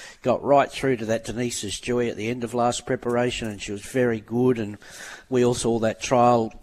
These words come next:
um, at Kembla, her and Jemay, and we, we all liked that trial, and that form did stack up there. I, my, my point with, uh, Zapateo is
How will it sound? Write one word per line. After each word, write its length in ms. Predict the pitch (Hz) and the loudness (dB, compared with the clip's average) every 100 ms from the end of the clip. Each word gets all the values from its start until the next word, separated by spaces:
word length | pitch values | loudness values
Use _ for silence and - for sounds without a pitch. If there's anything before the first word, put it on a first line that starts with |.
| - - | -20 -16
um, 460 | - 120 113 107 98 | -8 -6 -6 -8 -10
at 240 | - 113 - | -10 -10 -2
Kembla, 460 | 139 131 127 127 | 0 0 2 4
her 180 | 120 120 | 4 2
and 140 | 113 | 2
Jemay, 360 | 110 113 117 131 | -4 -2 0 0
and 140 | 127 | 0
we, 180 | 113 110 | -2 -6
we 440 | 104 101 110 117 120 | -8 -10 -4 0 0
all 100 | 110 | 2
liked 300 | 110 127 - | 0 0 -2
that 180 | 117 | -6
trial, 420 | - - 120 127 120 | -4 0 2 2 -2
and 140 | 107 | -6
that 200 | 113 - | -8 -8
form 420 | - 127 120 113 | -4 -2 -2 -4
did 200 | 110 120 | -6 -6
stack 360 | - - 113 120 | -4 -2 -2 -2
up 220 | 120 - | -4 0
there. 280 | 135 151 170 - - - - - - - - _ - _ | 4 4 2 -10 -18 -16 -16 -16 -18 -20 -20 _ -20 _
I, 300 | 160 185 190 - - | 8 8 8 -10 0
my, 160 | 165 160 | 0 0
my 200 | 147 151 | 0 -2
point 540 | 151 - - 175 175 - | -2 -6 -4 0 0 0
with, 240 | 139 117 | -6 0
uh, 140 | 127 123 | 0 0
Zapateo 960 | 110 127 - - 123 127 120 117 107 - _ _ _ _ | 0 -2 -2 -4 0 2 4 2 -2 -8 _ _ _ _
is 580 | 127 123 120 123 117 - | -6 -2 0 -2 -4 -8